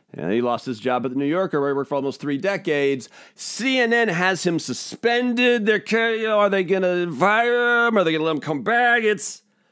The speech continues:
so anyway, that's why Fishby is back east to assist Jeffrey Toobin's cock to make sure that C N N does not sever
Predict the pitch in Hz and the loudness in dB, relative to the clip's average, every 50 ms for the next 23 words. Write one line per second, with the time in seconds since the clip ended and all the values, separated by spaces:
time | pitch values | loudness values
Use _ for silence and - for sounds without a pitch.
0 | _ _ _ _ _ _ _ _ _ _ _ - - - 156 165 180 180 170 156 | _ _ _ _ _ _ _ _ _ _ _ -18 -8 -4 -2 0 0 2 2 2
1 | 147 147 147 143 - - 147 143 135 123 123 - - - 120 - - - 98 101 | 2 2 2 0 -2 -2 0 2 2 2 2 0 -2 -4 -4 -4 -4 -4 -2 0
2 | 98 95 95 92 - - - 98 95 95 92 - 107 104 107 107 - - - - | 0 0 0 -2 -4 -4 -2 -2 -2 -2 -2 -2 -2 -2 -2 -2 -4 -8 -8 -4
3 | 87 87 85 87 - - 87 - - - - 170 147 - - 110 113 101 - 95 | -4 -4 -4 -6 -10 -14 -14 -12 -8 -6 -4 -4 -6 -4 -2 -2 -2 -2 -2 -4
4 | - - 104 98 90 87 85 - - - - 82 78 76 - - 90 87 85 82 | -6 -4 -6 -6 -6 -6 -10 -12 -10 -6 -4 -4 -4 -4 -6 -6 -6 -6 -6 -6
5 | - - 92 82 78 76 - - - 110 104 98 98 92 95 87 90 87 98 117 | -6 -6 -6 -4 -6 -8 -8 -6 -6 -4 -4 -4 -4 -6 -6 -8 -10 -8 -6 -4
6 | 135 147 - - - - - 117 90 - - 90 92 | -4 -4 -6 -8 -10 -6 -6 -6 -6 -6 -8 -10 -12